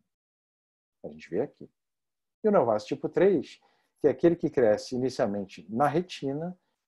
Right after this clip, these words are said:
e posteriormente pode se anastomosar e, e virar um neovaso intra- e subretiniano, que era a antiga rep,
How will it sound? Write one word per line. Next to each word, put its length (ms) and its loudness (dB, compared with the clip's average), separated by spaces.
e 80 -2
posteriormente 680 -2
pode 240 -4
se 180 -2
anastomosar 840 0
e, 260 -4
e 200 2
virar 280 2
um 100 2
neovaso 680 2
intra- 500 0
e 60 -2
subretiniano, 1000 -4
que 60 -6
era 120 -2
a 20 -4
antiga 320 -2
rep, 280 2